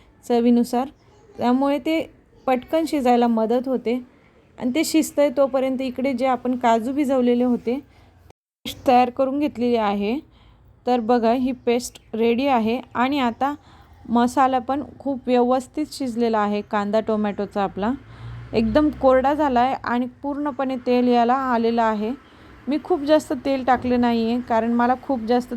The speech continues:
तरीवाली भाजी नको होती. तुम्हाला तरीवाली भाजी हवी असेल तर तुम्ही त्यात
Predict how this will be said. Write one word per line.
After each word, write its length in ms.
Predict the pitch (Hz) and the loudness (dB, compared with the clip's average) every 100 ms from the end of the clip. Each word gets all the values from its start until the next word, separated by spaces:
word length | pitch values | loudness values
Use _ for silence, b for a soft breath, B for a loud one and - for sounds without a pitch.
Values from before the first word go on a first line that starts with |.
| 214 | -2
तरीवाली 400 | 233 233 233 240 | 0 2 2 2
भाजी 300 | 247 220 226 | 2 2 0
नको 320 | 254 254 277 | -2 -2 -2
होती. 300 | 247 - 233 247 B B B - | -2 -2 -6 -6 B B B -6
तुम्हाला 320 | 262 277 302 302 | 2 2 2 0
तरीवाली 440 | 277 294 294 294 | 0 2 0 0
भाजी 340 | 302 294 233 269 | 0 0 0 -2
हवी 220 | 247 233 | 0 0
असेल 360 | 233 233 240 | -2 -2 -4
तर 60 | 240 | -4
तुम्ही 240 | 247 247 | -2 -4
त्यात 180 | 247 247 | 0 0